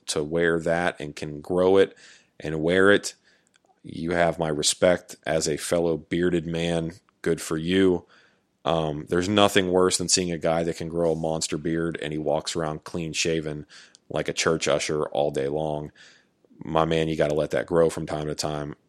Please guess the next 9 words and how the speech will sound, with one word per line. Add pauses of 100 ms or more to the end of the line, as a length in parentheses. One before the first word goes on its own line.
(120)
Accept
your
gifts
and
grow
it. (340)
And
Fitzpatrick
does.